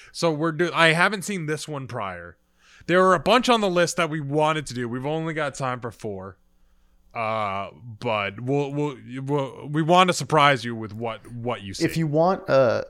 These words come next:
Speaker 2: the, the spooky month to last longer, please go out and vote on November eighth. And is it the eighth this year?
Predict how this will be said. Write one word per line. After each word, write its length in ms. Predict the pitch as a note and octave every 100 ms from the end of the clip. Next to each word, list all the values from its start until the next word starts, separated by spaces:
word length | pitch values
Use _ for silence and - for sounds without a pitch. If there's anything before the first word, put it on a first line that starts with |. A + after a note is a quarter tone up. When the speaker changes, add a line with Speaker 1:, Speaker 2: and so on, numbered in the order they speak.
| - - -
Speaker 2:
the, 440 | D3+ C3+ A#2 A2 B2 - - -
the 160 | C3
spooky 460 | B2 - F3 F#3+ D#3+
month 300 | B2 A#2 -
to 100 | -
last 340 | A2+ A2+ C3+
longer, 420 | E3+ E3+ G3+ G#3+ - - - - -
please 300 | - E3+ F#3+
go 180 | F3+ D3
out 340 | C3 C3+ - -
and 200 | C#3+ B2+
vote 200 | B2 A#2+
on 100 | C3
November 680 | A#2+ A#2+ A#2 A2 G#2 G#2 -
eighth. 480 | - D3+ - - - - _ _ -
And 240 | - C#3+ C#3+
is 100 | A#2+
it 60 |
the 120 | A2+ A#2+
eighth 100 | C3
this 160 | C3
year? 140 | C3+